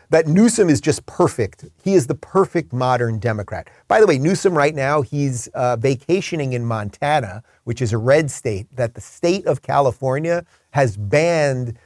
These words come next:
uh, its employees from doing business with because of their anti-gay policies in Montana. Yeah, they're coming for the gays in Montana. I mean, wasn't Brokeback Mountain in Montana? Where the hell was Brokeback Mountain? Or was it in Georgia, maybe?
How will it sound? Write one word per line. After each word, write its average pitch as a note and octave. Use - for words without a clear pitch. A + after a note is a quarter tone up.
uh, B2
its C3
employees D#3
from A#2+
doing C3
business B2+
with E2
because B2+
of A2+
their B2
anti-gay C3
policies A2
in G#2+
Montana. A2
Yeah, G2
they're F#2+
coming A2+
for G#2+
the G2+
gays A2
in G#2
Montana. G2
I A2
mean, G#2
wasn't D#3+
Brokeback C3
Mountain B2
in A#2+
Montana? B2
Where A#3+
the F#3+
hell C#3
was A#2+
Brokeback A2
Mountain? G#2+
Or B2
was C3+
it D3
in D3
Georgia, C#3
maybe? C#3+